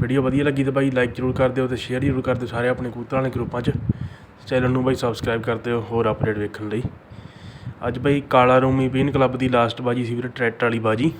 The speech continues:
ਪਿੰਡ ਰੂਮੀ, ਜ਼ਿਲ੍ਹਾ ਲੁਧਿਆਣਾ। ਬਹੱਤਰ ਕਬੂਤਰ ਉੱਡੇ ਸੀ ਵੀਰੇ ਬਾਈ ਸੌ ਮੁੱਢ ਨੂੰ। ਪਹਿਲਾਂ ਵੀ ਵੀਰੇ ਜਿਹੜੀਆਂ ਬਾਜ਼ੀਆਂ ਹੋਈਆਂ ਉਹਨਾਂ 'ਚ ਵੀ ਬਾਈ ਸੌ ਮੁੱਢ ਹੀ ਸੀ, ਇਹਦਾ ਵੀ ਬਾਈ ਸੌ ਮੁੱਢ ਸੀ ਬਾਈ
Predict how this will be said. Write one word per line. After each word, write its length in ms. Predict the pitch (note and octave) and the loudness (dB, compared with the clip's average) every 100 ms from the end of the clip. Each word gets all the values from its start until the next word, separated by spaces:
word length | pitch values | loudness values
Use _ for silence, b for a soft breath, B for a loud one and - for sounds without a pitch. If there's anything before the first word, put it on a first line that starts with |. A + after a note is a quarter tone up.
| B B - | B B -8
ਪਿੰਡ 180 | A#2+ A#2+ | -4 -2
ਰੂਮੀ, 400 | A#2+ A#2 A#2+ C3+ - - | 0 0 2 0 -2 -8
ਜ਼ਿਲ੍ਹਾ 200 | A#2 A#2+ | -2 2
ਲੁਧਿਆਣਾ। 440 | A#2+ A#2 A2 C3 - - - - - - B B B B B B - | 2 2 2 0 -4 -10 -16 -18 -20 -20 B B B B B B -6
ਬਹੱਤਰ 380 | - C#3+ - C3+ | 0 2 2 0
ਕਬੂਤਰ 300 | B2+ C3 D#3 | 0 -4 -2
ਉੱਡੇ 220 | C3+ B2 | -2 -2
ਸੀ 100 | A2 | -4
ਵੀਰੇ 180 | A#2 B2+ | -2 -2
ਬਾਈ 260 | C3 A#2+ A#2 | 0 2 0
ਸੌ 160 | A#2 | -2
ਮੁੱਢ 200 | A2+ A2 | -4 -2
ਨੂੰ। 140 | A#2+ A2+ - - - - - - - - - B B B B B B B - | -4 -6 -6 -10 -12 -20 -20 -20 -20 -20 -20 B B B B B B B -4
ਪਹਿਲਾਂ 220 | B2 C3+ | 0 2
ਵੀ 80 | D3 | 4
ਵੀਰੇ 140 | C#3 C#3+ | 2 2
ਜਿਹੜੀਆਂ 180 | C#3 | 2
ਬਾਜ਼ੀਆਂ 260 | C3+ B2 B2 | 2 2 0
ਹੋਈਆਂ 160 | B2 B2+ | 0 0
ਉਹਨਾਂ 180 | B2 | 0
'ਚ 40 | C3 | -2
ਵੀ 60 | |
ਬਾਈ 200 | C#3 B2 | 0 0
ਸੌ 120 | A#2 B2 | 0 -2
ਮੁੱਢ 200 | B2 B2+ | -2 -2
ਹੀ 60 | |
ਸੀ, 100 | B2 | -2
ਇਹਦਾ 120 | B2 | 0
ਵੀ 60 | B2+ | 0
ਬਾਈ 180 | A#2+ A2+ | 0 -2
ਸੌ 120 | A2 | -4
ਮੁੱਢ 180 | G#2+ G#2 | -6 -6
ਸੀ 100 | A2 | -6
ਬਾਈ 160 | G#2+ | -6